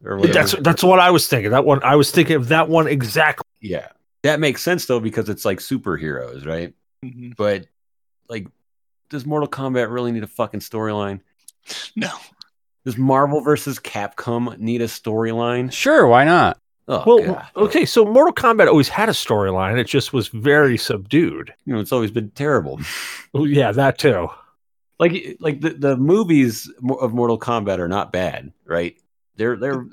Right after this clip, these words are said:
Speaker 1: like, you could basically say they're practically based on the storylines of Mortal Kombat. They're just not good storylines.
Speaker 3: So, like, did the original Mortal Kombat games even have a, a storyline to them? 'Cause I don't
Speaker 1: Yeah.
Speaker 3: remember one.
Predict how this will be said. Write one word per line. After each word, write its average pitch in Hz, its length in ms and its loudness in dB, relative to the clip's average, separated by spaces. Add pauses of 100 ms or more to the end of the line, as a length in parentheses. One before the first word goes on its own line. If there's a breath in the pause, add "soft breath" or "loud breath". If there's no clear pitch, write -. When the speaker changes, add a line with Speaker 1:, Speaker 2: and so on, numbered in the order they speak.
Speaker 1:
like, 117 140 -4
you 135 100 -4
could 110 140 -8
basically 113 400 -2
say 101 160 -2
they're 85 200 -2 (120)
practically 92 420 -4
based 80 380 -6
on 73 80 -10
the 73 40 -10
storylines 71 520 -10
of 69 80 -20
Mortal 71 180 -12
Kombat. 69 380 -16 (520)
They're 85 120 -6
just 95 240 -8 (260)
not 90 240 -6
good 76 140 -10
storylines. 69 580 -10 (560)
Speaker 3:
So, - 160 -4
like, 175 220 -6 (220)
did 190 340 -8
the 180 80 -6
original 180 320 -8
Mortal 175 280 -10
Kombat 160 220 -12
games 151 300 -10
even 120 220 -12
have 110 520 -14 (180)
a, 113 180 -6
a 123 120 -10
storyline 120 440 -8
to 120 120 -10
them? 165 240 -10
'Cause - 140 -18
I - 140 -8
don't 175 140 -6
Speaker 1:
Yeah. 107 160 0
Speaker 3:
remember 98 240 -12
one. 104 200 -12